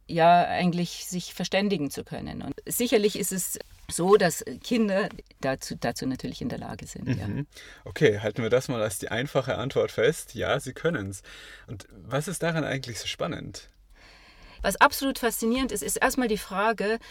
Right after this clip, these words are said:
Speaker 1: wie merken Sie überhaupt, dass etwas Sprache ist?
Speaker 2: Mhm.
Speaker 1: Sie müssen erstmal den Lautstrom, den wir als Sprache bezeichnen, von anderen Lauten irgendwo unterscheiden können,
Speaker 2: Mhm.
Speaker 1: damit Sie sich auf den fokussieren. Also wenn wir als Beispiel nehmen, wir sind an einer Bushaltestelle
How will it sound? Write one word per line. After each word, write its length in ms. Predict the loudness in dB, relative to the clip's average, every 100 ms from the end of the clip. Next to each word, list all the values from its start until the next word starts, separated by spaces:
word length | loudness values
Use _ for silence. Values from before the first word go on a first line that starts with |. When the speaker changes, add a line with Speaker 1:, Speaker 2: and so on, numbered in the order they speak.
| -20 -14
Speaker 1:
wie 300 | -4 2 6
merken 400 | 6 6 4 2
Sie 140 | -2 -2
überhaupt, 400 | -2 0 0 -2
dass 160 | -4
etwas 340 | -6 -6 -6 -6
Sprache 500 | -8 -6 -6 -6 -14 -14
ist? 220 | -18 -20 _ -10
Speaker 2:
Mhm. 260 | -8 -8 -10 -14 -6
Speaker 1:
Sie 80 | -4
müssen 160 | -2
erstmal 300 | -2 0 2
den 120 | 2
Lautstrom, 760 | 2 6 6 4 -2 -2 -2 0
den 220 | 0 0
wir 160 | 4 2
als 140 | 2
Sprache 480 | -4 -2 0 0 -2
bezeichnen, 680 | -6 -6 -6 -6 -6 -6 -6 _ -20 -20 -20 -20
von 360 | -4 6 6 6
anderen 480 | 4 6 6 4 2
Lauten 360 | 4 4 4 -2
irgendwo 360 | -2 -2 -2
unterscheiden 600 | -2 -4 -4 0 0 0
können, 200 | -2 -2
Speaker 2:
Mhm. 40 | 0
Speaker 1:
damit 180 | -2 -2
Sie 80 |
sich 200 | -4 -2
auf 80 | -2
den 140 | -2 -4
fokussieren. 540 | -4 -6 -4 -4 -4
Also 160 | -4 -2
wenn 140 | -2
wir 60 | -2
als 140 | -2
Beispiel 460 | 2 2 2 -2 -2
nehmen, 400 | 0 -2 -2 -4 -6 -18 -6
wir 140 | 0 4
sind 240 | 4 4
an 180 | 4 4
einer 120 | 2
Bushaltestelle 960 | 0 0 2 2 0 -2 0 0 -2